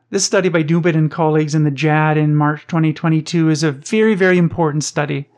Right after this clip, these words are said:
one of the top studies so far in, in twenty twenty-two, and I'd encourage you all to review it. It's a wonderful study, and it really highlights some very important information for us to think about, and I'd encourage you all to review it further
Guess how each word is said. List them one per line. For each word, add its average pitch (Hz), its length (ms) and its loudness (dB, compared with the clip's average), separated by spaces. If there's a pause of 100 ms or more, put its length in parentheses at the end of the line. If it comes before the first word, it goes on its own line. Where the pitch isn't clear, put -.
(140)
one 185 220 0
of 170 60 0
the 165 100 0
top 160 320 -2
studies 143 760 -6
so 175 200 -2
far 151 360 0
in, 147 240 0
in 151 160 0
twenty 156 280 0
twenty-two, 156 540 0
and 147 140 2
I'd 147 100 -2
encourage 160 460 0
you 151 80 -2
all 151 180 0
to 156 140 -8
review 151 340 0
it. 147 140 -4 (240)
It's - 100 -8
a 165 40 -2
wonderful 202 420 0
study, 160 500 -2 (220)
and 196 100 -4
it - 60 -10
really 190 240 -2
highlights 160 600 -2
some 160 140 0
very 175 300 0
important 170 560 0
information 175 800 0
for 165 160 -4
us 180 180 -4
to 156 100 -10
think 202 300 -2
about, 143 380 -6 (220)
and 151 100 0
I'd 143 140 0
encourage 143 500 0
you 143 100 0
all 135 200 0
to 143 180 -6
review 143 340 0
it - 100 -12
further 139 600 -2